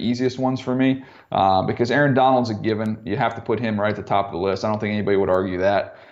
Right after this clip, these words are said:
And then after Aaron Donald, to me, I put Fletcher Cox. You know, Fletcher has that inside-outside flexibility, uh, but when you get him, a chance to get him isolated on guards, I will take my chances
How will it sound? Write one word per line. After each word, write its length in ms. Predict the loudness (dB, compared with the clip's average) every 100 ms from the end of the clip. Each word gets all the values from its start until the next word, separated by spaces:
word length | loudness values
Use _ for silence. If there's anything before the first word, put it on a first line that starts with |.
| -4
And 120 | 0
then 100 | 2
after 280 | 2 2 4
Aaron 200 | 4 4
Donald, 240 | 2 0 -2
to 60 |
me, 120 | -2
I 60 | -4
put 160 | -4 -2
Fletcher 280 | -2 -2
Cox. 420 | -2 2 2 -2 -10
You 60 |
know, 80 | -8
Fletcher 320 | -2 -2 0
has 220 | -2 0
that 160 | 0 -2
inside-outside 800 | -2 -2 0 2 0 0 -4 -4
flexibility, 800 | -4 -6 -6 -6 -2 0 0 -2 -18 -14 -4
uh, 140 | -2
but 80 | 0
when 100 | 0
you 80 | 0
get 140 | 2
him, 200 | 2 0
a 100 | -6
chance 300 | -4 -2 -2
to 100 | -4
get 140 | -2 0
him 200 | 0 0
isolated 680 | 0 0 -2 -2 2 2 0
on 300 | -2 -4 -2 2
guards, 420 | 4 4 0 0
I 100 | 0
will 160 | 0 -2
take 240 | -4 -4
my 140 | -4 -8
chances 680 | -6 -4 -4 -6 -8 -8